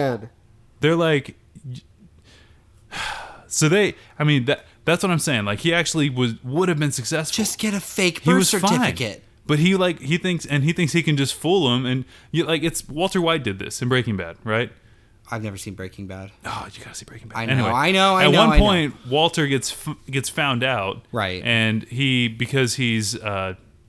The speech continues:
Speaker 2: because he's doing chemotherapy and things, he decides that the best thing he could do is strip into his underwear and just go walking and pretend to go into a fugue state, right? Amnesia.
Speaker 1: Oh, like
Speaker 2: Um,
Speaker 1: the, like the Coney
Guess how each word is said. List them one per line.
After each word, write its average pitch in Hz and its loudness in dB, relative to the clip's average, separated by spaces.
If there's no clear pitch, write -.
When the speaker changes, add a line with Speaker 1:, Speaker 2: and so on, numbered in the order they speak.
Speaker 2:
because 131 -2
he's 117 -2
doing 107 0
chemotherapy 117 0
and 107 -2
things, 107 -4
he 202 -2
decides 139 0
that 123 0
the 113 -4
best 127 -2
thing 120 0
he 113 0
could 113 -6
do 110 2
is 104 0
strip - -2
into 123 2
his 110 0
underwear 101 -2
and 107 -2
just 104 -2
go 117 2
walking 113 -2
and 98 -4
pretend 110 -2
to 107 -2
go 110 0
into 104 -2
a 92 -4
fugue 117 -6
state, - -8
right? 101 -4
Amnesia. 104 -2
Speaker 1:
Oh, 107 -2
like 107 4
Speaker 2:
Um, 107 -4
Speaker 1:
the, 120 -4
like 117 -8
the 104 -12
Coney 110 -6